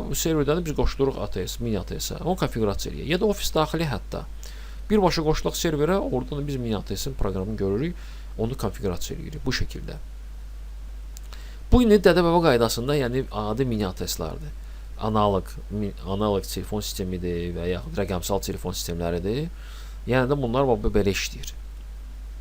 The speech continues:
Bu, bu üsulla işləyir, bax, belə konfigurasiya olunur.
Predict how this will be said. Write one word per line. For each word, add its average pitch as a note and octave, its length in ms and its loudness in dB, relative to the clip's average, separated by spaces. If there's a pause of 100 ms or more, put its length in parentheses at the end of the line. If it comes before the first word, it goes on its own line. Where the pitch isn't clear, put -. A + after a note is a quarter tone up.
(960)
Bu, - 100 -2 (640)
bu B2+ 100 4
üsulla G2 400 4
işləyir, A#2+ 300 -4
bax, G2 100 2
belə A2 220 6
konfigurasiya F2+ 580 -2
olunur. - 300 -8